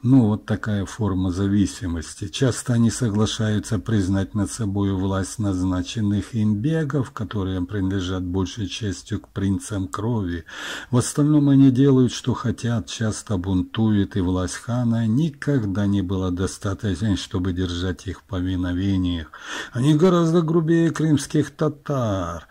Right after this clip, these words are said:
живут большей частью в палатках, ведут кочевую жизнь и мало занимаются земледелием. Кстати, припомним вам, что знаменитый наш Дмитрий Менделеев, изобретатель периодической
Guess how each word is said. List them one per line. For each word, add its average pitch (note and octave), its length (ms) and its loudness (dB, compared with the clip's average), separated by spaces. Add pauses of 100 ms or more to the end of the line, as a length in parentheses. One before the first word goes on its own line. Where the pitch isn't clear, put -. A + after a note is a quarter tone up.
(240)
живут G#2 340 4
большей G#2 380 0
частью G2+ 460 -4
в - 40 -10
палатках, A2 920 -2
ведут G2 380 -2
кочевую G2+ 580 -4
жизнь G2+ 480 0
и G#2 40 0
мало F#2+ 340 -2
занимаются F#2+ 840 -2
земледелием. G2 960 0
Кстати, G#2+ 400 -6
припомним A2+ 680 -2
вам, A2 240 -2
что F#2+ 340 -4 (500)
знаменитый G2+ 760 4
наш F#2+ 300 2
Дмитрий F#2+ 1080 0
Менделеев, G#2 1080 4
изобретатель F#2 840 -2
периодической G2 1000 -4